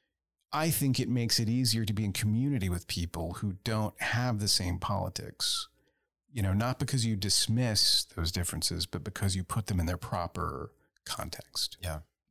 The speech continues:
Speaker 2: That's, that's helpful. It makes me think of Saint Augustine's City of God, actually, which is this big kind of, you know, political theology of sorts. And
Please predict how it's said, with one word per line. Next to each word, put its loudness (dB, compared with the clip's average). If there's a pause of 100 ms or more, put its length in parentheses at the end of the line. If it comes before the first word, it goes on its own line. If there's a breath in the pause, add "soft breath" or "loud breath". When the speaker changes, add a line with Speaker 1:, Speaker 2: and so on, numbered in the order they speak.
(920)
Speaker 2:
That's, -2
that's -2
helpful. -8
It -4
makes 0
me 0
think -2
of -6 (160)
Saint 0
Augustine's -2
City 0
of -6
God, -2 (260)
actually, -8 (580)
which -12
is -4
this -2
big -4 (920)
kind -6
of, -8 (100)
you -18
know, -20 (120)
political -4
theology -2
of -6
sorts. -2
And -2